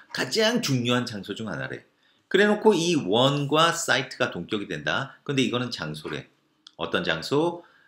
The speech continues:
Refer to, 언급되어지는, 지속적으로, 지속적으로 언급되는 잔소리에 그 역사의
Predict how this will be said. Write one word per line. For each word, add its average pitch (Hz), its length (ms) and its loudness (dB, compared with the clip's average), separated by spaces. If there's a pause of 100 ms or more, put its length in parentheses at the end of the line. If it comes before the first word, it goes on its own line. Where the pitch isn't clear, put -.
(100)
Refer 151 600 0
to, 65 500 -4
언급되어지는, 110 960 -4
지속적으로, 67 760 -8
지속적으로 165 680 2
언급되는 104 500 -4
잔소리에 80 640 -6 (320)
그 92 260 0
역사의 92 720 -4